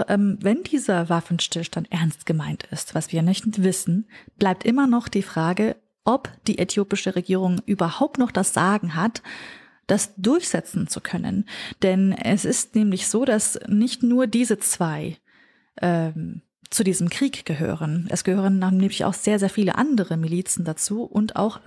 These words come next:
ähm, Eth-, Eritrea, ein anderes Land. Eins ist nämlich sicher, das wissen wir, dass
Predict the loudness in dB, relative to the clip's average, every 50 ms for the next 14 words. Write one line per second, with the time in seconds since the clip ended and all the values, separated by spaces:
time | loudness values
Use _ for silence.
0 | -4 -2 0 0 0 0 0 0 2 2 2 2 2 2 2 2 0 0 -2 0
1 | 2 2 2 0 0 -2 -2 -2 0 0 0 0 0 -4 -6 -4 -2 0 2 2
2 | 0 0 -4 -8 -14 -16 -16 -16 -16 -18 -18 -20 -12 -4 -2 2 2 2 2 0
3 | -2 0 0 2 2 2 2 0 -4 -2 -4 -4 0 0 0 2 2 2 0 0
4 | -2 -4 -2 -2 -4 -4 -2 -2 0 0 0 -2 -4 _ -20 -20 -20 -20 -20 -20
5 | -20 -20 _ _ -2 0 0 2 2 0 -2 -4